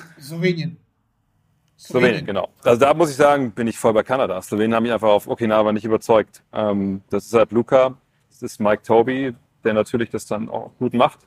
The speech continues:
Speaker 2: Ähm, dann hast du halt so diesen irren Clement Prepelic,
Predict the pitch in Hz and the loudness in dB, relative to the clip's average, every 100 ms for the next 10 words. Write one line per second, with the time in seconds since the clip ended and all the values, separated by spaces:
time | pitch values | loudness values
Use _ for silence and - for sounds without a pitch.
0 | _ _ _ _ _ _ _ _ - 101 | _ _ _ _ _ _ _ _ -10 -2
1 | 104 110 104 101 98 107 101 - 117 107 | 0 0 -2 -4 -2 0 0 2 4 4
2 | 104 - 110 113 - 95 123 123 120 110 | 0 -6 -8 -8 -8 -6 2 4 4 2
3 | - 117 117 - 135 - 135 151 - | -2 0 0 0 0 2 2 0 -4